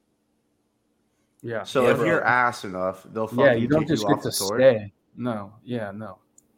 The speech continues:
Speaker 3: That's why a,
Speaker 2: Damn.
Speaker 3: a win is so big, because once you win,
Speaker 1: Yeah.
Speaker 3: you're pretty much, I think it's two years exempt
Speaker 1: Uh-huh,
Speaker 3: on the P G A
Speaker 1: exempt.
Speaker 3: Tour.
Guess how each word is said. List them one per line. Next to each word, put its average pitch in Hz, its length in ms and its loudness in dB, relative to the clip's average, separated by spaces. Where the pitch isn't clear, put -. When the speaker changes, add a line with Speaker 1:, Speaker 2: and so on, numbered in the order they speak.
Speaker 3:
That's 127 180 -6
why 151 140 8
a, 131 100 6
Speaker 2:
Damn. 107 80 -2
Speaker 3:
a 117 60 -4
win 139 180 -2
is 156 160 -2
so 131 240 2
big, 120 240 -2
because 104 260 -10
once 120 240 -6
you 131 120 -8
win, 117 240 -2
Speaker 1:
Yeah. 95 80 -2
Speaker 3:
you're - 100 -6
pretty 120 160 -6
much, 113 300 -8
I 113 60 -6
think 131 180 -4
it's 117 120 -8
two - 260 -12
years 120 500 -4
exempt 110 460 -4
Speaker 1:
Uh-huh, 123 100 0
Speaker 3:
on 113 100 -6
the - 60 -12
P 123 180 2
G 117 120 -2
A 120 40 0
Speaker 1:
exempt. 120 120 -4
Speaker 3:
Tour. 127 320 -2